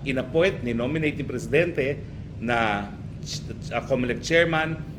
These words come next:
dalawang, uh, commissioners ng comelec, yung, um, chairman ng, uh, Commission on Appointments, si, uh, si Ma'am Hustol, yung head namin dati sa Malacanang ng Finance, at saka yung head ng, uh, Civil Service, uh, Commission na si, uh,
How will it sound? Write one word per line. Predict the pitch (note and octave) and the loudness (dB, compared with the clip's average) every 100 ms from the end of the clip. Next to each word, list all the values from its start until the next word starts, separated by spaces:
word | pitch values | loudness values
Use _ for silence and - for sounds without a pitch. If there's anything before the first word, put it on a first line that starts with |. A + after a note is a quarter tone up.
| - - | -8 2
dalawang, | A#2 B2+ A#2+ A#2 A2 | 4 6 4 4 0
uh, | G2+ | 0
commissioners | B2 A#2+ A#2 A#2 A2 F2 | 0 -2 0 0 -2 -2
ng | G#2 | -2
comelec, | D3+ E3 D#3 D3 C#3 - - - - | 0 0 4 2 2 -4 -8 -10 -6
yung, | A2 C3 B2 A#2+ A2+ | 0 2 2 2 2
um, | A2 G#2 G2 F#2+ | 2 2 0 -2
chairman | - C#3 B2+ A#2+ | 2 4 4 2
ng, | A2+ G#2+ | 0 0
uh, | G#2 G#2 G2 A2 | 0 -2 -2 -2
Commission | B2 A2+ B2+ A2 | -2 -2 -2 -2
on | |
Appointments, | G#2+ C#3 E3+ D3+ B2+ A#2+ A#2+ | 0 0 0 0 -2 -2 -2
si, | G#2+ | 0
uh, | G2+ F#2+ - - - - | 2 0 -4 -10 -10 -12
si | - B2+ | -4 0
Ma'am | A#2+ G#2 | 2 2
Hustol, | - F3+ - C3+ B2 A#2 | 0 -2 0 2 2 2
yung | |
head | G2+ A2+ G2+ | 2 0 0
namin | G2+ G2+ | -2 -2
dati | G2 G2 - | 0 0 -2
sa | F#2+ A2 G2 F#2 | -4 -2 -2 -2
Malacanang | F#2 G2+ A#2 A2 G2+ F#2 | -4 -4 -2 -2 -2 -4
ng | - | -4
Finance, | D3+ D3 A#2 A#2+ - - - - - | -2 0 -2 -4 -8 -10 -10 -10 -4
at | A#2 | -2
saka | D3 A#2+ A#2 | 0 2 2
yung | |
head | A2 C#3 A#2+ | 4 2 2
ng, | A2+ A2 | 0 2
uh, | G#2+ | 0
Civil | G2+ B2+ A2 | 0 -2 -2
Service, | G#2+ A2+ G#2 G2+ - | 0 0 0 -2 -2
uh, | G#2+ | -2
Commission | C#3 F3+ D3+ A#2 G2+ | 0 0 0 -2 -2
na | |
si, | - G#2 F#2+ | -4 -4 -2
uh, | F#2 | -2